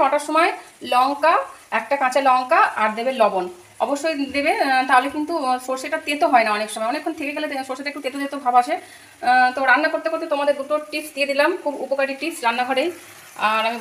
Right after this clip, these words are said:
বসিয়ে দিয়েছি, এই দেখো মশলা দিয়ে দিয়েছি, এবার দেবো এতে কালো জিরে, বেশ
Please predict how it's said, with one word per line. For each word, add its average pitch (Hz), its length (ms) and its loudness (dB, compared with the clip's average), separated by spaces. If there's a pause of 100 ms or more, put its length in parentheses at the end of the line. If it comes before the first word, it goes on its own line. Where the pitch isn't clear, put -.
বসিয়ে 254 300 -4
দিয়েছি, 262 280 0
এই 233 80 2
দেখো 240 200 -4
মশলা 233 280 -4
দিয়ে 233 160 2
দিয়েছি, 240 280 -2 (140)
এবার 214 160 -6 (100)
দেবো 208 160 -8 (140)
এতে 247 140 -8 (260)
কালো 247 300 2
জিরে, 185 240 -4 (4000)
বেশ 214 120 -12